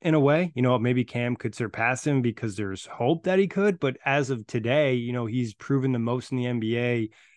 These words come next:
and has had the most successful career, given Ben has, you know, not really been productive for the last two years. You know, Ben has obviously had higher peaks, but he's yet to show that he can get back to that peak, and we don't really know what his health status fully is at. So I think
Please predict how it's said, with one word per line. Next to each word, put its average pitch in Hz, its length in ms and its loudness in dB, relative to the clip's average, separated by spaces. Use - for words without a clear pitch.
and 113 320 -2
has 113 140 -4
had 127 420 -2
the 127 100 0
most 120 280 0
successful 123 500 -4
career, 120 400 0
given 113 360 -2
Ben 113 260 -2
has, 107 280 -6
you 131 100 -2
know, 117 260 -2
not 123 320 -2
really 127 220 2
been 120 220 0
productive 117 480 -2
for 120 120 -4
the 113 80 -2
last 107 300 -2
two 110 100 -2
years. 104 300 -2
You 107 60 -4
know, 110 100 -2
Ben 123 220 0
has 113 140 -4
obviously 113 380 -4
had 107 160 -4
higher 107 440 -4
peaks, 190 480 0
but 139 180 4
he's 117 260 0
yet 123 200 0
to 123 100 -4
show 120 460 0
that 107 160 -4
he 117 100 -2
can 110 80 -6
get 107 160 -2
back 127 220 -4
to 123 80 -10
that 120 160 -6
peak, 127 180 -2
and 120 60 -2
we 117 80 0
don't 120 160 -2
really 120 240 0
know 117 160 -2
what 110 120 -2
his 110 200 -8
health 117 260 -4
status 110 560 -6
fully 113 300 -2
is 95 120 -8
at. 107 300 -8
So 110 220 -6
I 139 60 -4
think 185 300 0